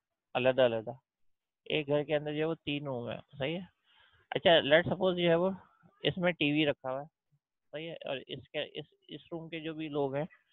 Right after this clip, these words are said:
वो इस टीवी को देख रहे हैं, सही है, ये person जो भी है इसको देख रहे हैं। तो क्या ये room वाला इस टीवी को देख सकता है? आपसे मेरा question है। बीच में जो वो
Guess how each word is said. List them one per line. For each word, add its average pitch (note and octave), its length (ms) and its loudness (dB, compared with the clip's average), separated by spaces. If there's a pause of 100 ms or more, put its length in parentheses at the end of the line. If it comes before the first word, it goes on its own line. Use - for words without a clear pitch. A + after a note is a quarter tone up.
(280)
वो G3 60 -2
इस D3 160 -4
टीवी D3 180 0
को D#3 160 -2
देख C3 220 -2
रहे A#2+ 180 -2
हैं, A#2+ 160 -10
सही D3 180 -8
है, F3 140 -6
ये - 60 -4 (100)
person C3+ 300 0
जो C3 140 0
भी C3 120 -6
है C#3 60 -4
इसको C3+ 220 -6
देख A2+ 180 -6
रहे - 80 -10
हैं। - 60 -12 (520)
तो D#3+ 100 0
क्या E3 140 4
ये D#3+ 260 6
room F3+ 220 2
वाला E3+ 260 2
इस E3 120 -2 (140)
टीवी E3 180 -6
को G3+ 160 -8
देख D3+ 220 -8
सकता - 320 -12
है? D#3 120 -6 (460)
आपसे C#3 280 -6
मेरा D3 180 -8
question C3 420 -14
है। C#3 140 -16 (540)
बीच C#3 260 -12
में D3+ 140 -8
जो C#3 160 -4
वो D3+ 200 -4